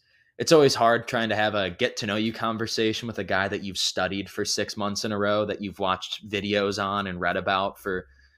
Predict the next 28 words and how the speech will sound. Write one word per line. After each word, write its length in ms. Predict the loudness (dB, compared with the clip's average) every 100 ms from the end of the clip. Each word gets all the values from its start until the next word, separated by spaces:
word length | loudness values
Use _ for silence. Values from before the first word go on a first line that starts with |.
| _ _ -2
for 280 | 2 4
hours 360 | 4 6 4 2
on 180 | -2 -2
end. 480 | -2 -2 -2 -6 0
But, 240 | 2 2
um, 320 | 0 -2 -8 _ _ _ _ _ _ _ -8
I 100 | -4
was, 340 | -4 -6 -14 _ _ _
you 60 | -20
know, 180 | -18 -16
he 240 | -12 -12 -12 _ _ _
talking 280 | -2 -2 0
about 200 | -2 2
Air 180 | 2 2
Force 420 | 2 2 2 0
and 60 | -6
his 120 | -8
experience 460 | -8 -6 -4 -4
there, 220 | -4 -2 -2
and 80 |
he 160 | -4 -6
says, 560 | -6 0 0 0 -4 -12 _ _ -20 -20 -20 _ _ _ _ _ 0
"Yeah, 200 | 6 6
once 220 | 6 4
baseball's 560 | 4 4 4 4 2 2
done, 260 | 0 2 2
I'll, 240 | 0 -2 -4
I'll, 220 | -4